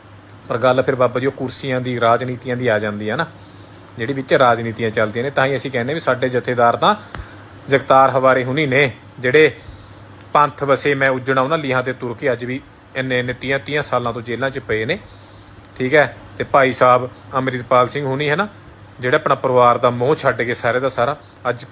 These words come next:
ਕੌਮ ਕਰਕੇ ਪੰਥ ਪਿੱਛੇ ਜੇਲ੍ਹਾਂ 'ਚ ਪਏ ਨੇ। ਫਿਰ ਸ-, ਅਸੀਂ ਤਾਂ ਇਹਨਾਂ 'ਚ ਦੇਖਦੇ ਹਾਂ ਆਪਣੇ ਜਥੇਦਾਰਾਂ ਨੂੰ, ਠੀਕ ਹੈ। ਤੇ ਬਈ ਇੱਕ ਪਾਸੇ ਨੂੰ ਹੋ ਕੇ ਤੁਰਨਾ ਪੈਂਦਾ ਆ, ਦੋਨੋਂ ਪਾਸੇ ਰਾਜਨੀਤੀ ਮਿਕਸ ਕਰਕੇ ਤੁਰਦੇ ਆ ਨਾ, ਫਿਰ ਇਹੋ ਜਿਹੀ ਸਿਚੁਏਸ਼ਨ ਪੈਦਾ ਹੁੰਦੀ ਆ।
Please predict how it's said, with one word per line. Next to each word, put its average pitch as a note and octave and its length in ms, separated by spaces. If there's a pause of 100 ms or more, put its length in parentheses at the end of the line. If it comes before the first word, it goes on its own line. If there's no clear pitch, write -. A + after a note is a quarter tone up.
(140)
ਕੌਮ C#3 300
ਕਰਕੇ C3 260
ਪੰਥ B2 280
ਪਿੱਛੇ A#2 220
ਜੇਲ੍ਹਾਂ A2+ 280
'ਚ B2 60
ਪਏ B2 140
ਨੇ। D#3 80
ਫਿਰ F3+ 100
ਸ-, - 220
ਅਸੀਂ - 220
ਤਾਂ F3 200
ਇਹਨਾਂ C#3+ 200
'ਚ F3+ 80
ਦੇਖਦੇ A2 340
ਹਾਂ A2 60
ਆਪਣੇ C#3 120
ਜਥੇਦਾਰਾਂ A2 500
ਨੂੰ, G#2 80 (1160)
ਠੀਕ B2+ 160
ਹੈ। D#3+ 140 (760)
ਤੇ A#2 80
ਬਈ A#2+ 400
ਇੱਕ - 160
ਪਾਸੇ C3 320
ਨੂੰ A#2 120
ਹੋ A#2 60
ਕੇ A#2 80
ਤੁਰਨਾ A2 320
ਪੈਂਦਾ G#2+ 460
ਆ, G2+ 40 (600)
ਦੋਨੋਂ A#2+ 260
ਪਾਸੇ A#2 600 (200)
ਰਾਜਨੀਤੀ A2 920 (160)
ਮਿਕਸ A2+ 280
ਕਰਕੇ A2 640
ਤੁਰਦੇ A2+ 360
ਆ B2+ 60
ਨਾ, G3 100 (960)
ਫਿਰ C3+ 140
ਇਹੋ C3+ 180
ਜਿਹੀ C3 140
ਸਿਚੁਏਸ਼ਨ A#2+ 500
ਪੈਦਾ A2 320
ਹੁੰਦੀ G#2 340
ਆ। A2+ 80